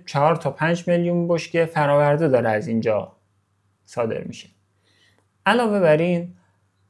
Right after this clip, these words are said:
سالانه بیش از هشتاد میلیون تن ال ان جی از این تنگه داره خارج می‌شه. هشتاد میلیون تن یعنی بیست درصد بازار دنیا.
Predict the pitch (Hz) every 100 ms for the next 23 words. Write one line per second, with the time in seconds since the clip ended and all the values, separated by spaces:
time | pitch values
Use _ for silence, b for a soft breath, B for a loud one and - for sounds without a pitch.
0 | _ - - 165 156 156 151 175 185 180
1 | 202 202 196 196 - 160 151 - - 196
2 | 196 - - 175 160 143 147 147 - 185
3 | 185 - 170 165 165 185 147 123 120 113
4 | 120 120 117 - - - - - - -
5 | 127 123 - 135 135 131 131 131 170 160
6 | 165 175 180 - 139 - 156 147 139 131
7 | 123 123 - -